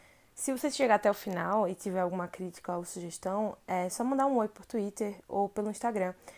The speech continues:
no arroba Inova Agora Pod, ou por e-mail, no inovagorapod arroba gmail ponto com. Um dos motivos pelos quais eu decidi começar esse projeto é justamente a troca com outras pessoas. Então eu vou ficar super feliz de me conectar com quem também tem interesse em ver esse conteúdo ser distribuído da melhor maneira, né?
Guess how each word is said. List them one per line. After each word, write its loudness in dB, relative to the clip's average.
no 0
arroba 2
Inova 0
Agora 2
Pod, 2
ou 0
por 0
e-mail, 0
no -2
inovagorapod 0
arroba -4
gmail -6
ponto -10
com. -10
Um 2
dos 0
motivos 0
pelos 0
quais 6
eu 2
decidi -4
começar -4
esse -8
projeto -2
é 0
justamente -4
a -4
troca -2
com -6
outras -6
pessoas. -6
Então 2
eu 2
vou -2
ficar -4
super -4
feliz 4
de -6
me -2
conectar -2
com -6
quem -6
também -4
tem -6
interesse -4
em -6
ver -4
esse -6
conteúdo -4
ser -4
distribuído -2
da 2
melhor -2
maneira, -4
né? -10